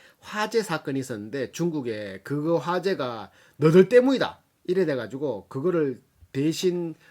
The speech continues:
어, 갚을 수 있는 게 발생할 수도 있기 때문에 그 충당금을 한 천억을 빼가지고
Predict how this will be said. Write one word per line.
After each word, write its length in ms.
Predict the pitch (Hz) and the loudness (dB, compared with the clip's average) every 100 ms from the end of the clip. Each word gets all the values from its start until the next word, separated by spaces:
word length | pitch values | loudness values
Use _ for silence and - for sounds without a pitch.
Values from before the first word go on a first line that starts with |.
| _ | _
어, 440 | 117 113 107 110 104 - | -16 -14 -14 -16 -18 -8
갚을 300 | 185 202 190 | -6 -4 -4
수 120 | 143 | -2
있는 220 | 135 143 | -2 -2
게 200 | 135 127 | -4 -6
발생할 420 | 127 147 185 175 | -6 -4 -2 -4
수도 160 | 170 120 | -6 -12
있기 140 | - | -12
때문에 140 | 139 120 | -10 -10
그 140 | 123 | -12
충당금을 680 | - 262 202 147 120 104 104 _ | -8 -4 -2 -2 -4 -8 -12 _
한 200 | - - | -18 -14
천억을 420 | - 233 196 123 - | -8 -4 -4 -4 -6
빼가지고 680 | 202 202 180 135 107 98 | -4 -2 -4 -6 -10 -12